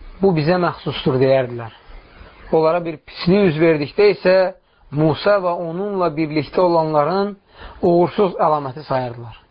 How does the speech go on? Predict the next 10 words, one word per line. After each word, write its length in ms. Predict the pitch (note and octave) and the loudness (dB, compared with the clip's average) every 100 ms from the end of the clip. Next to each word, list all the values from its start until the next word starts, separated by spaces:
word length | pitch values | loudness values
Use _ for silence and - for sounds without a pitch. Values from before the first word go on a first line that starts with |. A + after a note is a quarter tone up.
| _ _ - _ _ - - _ _ - - - - - _ _ - - - - - | _ _ -20 _ _ -20 -20 _ _ -20 -20 -20 -20 -20 _ _ -20 -20 -20 -18 -4
Əslində 420 | D3+ - D#3+ D#3 | -4 0 0 2
onların 360 | E3+ D#3+ D#3+ E3+ | 2 0 -2 -2
uğursuzluğu 680 | C#3+ C#3 - C#3+ C3+ D3 - | -6 -6 -4 0 2 2 0
Allah 360 | D3 C#3 D3 | 0 2 0
yanındadır. 560 | C#3+ C3 B2 A#2+ A2 G#2 _ - - - | -2 -12 -16 -18 -20 -20 _ -20 -20 -4
Lakin 220 | D#3+ C3+ D3 | -4 -2 -8
onların 360 | C#3+ C#3+ D3 | -8 -6 -6
çoxu 520 | C#3+ D3 F3 F#3+ G#3+ - _ _ _ - | -4 -2 0 0 -2 -8 _ _ _ -4
bunu 240 | C#3 C#3 C3+ | 0 0 0
bilmir. 380 | C#3 B2+ G#2+ | -4 -6 -12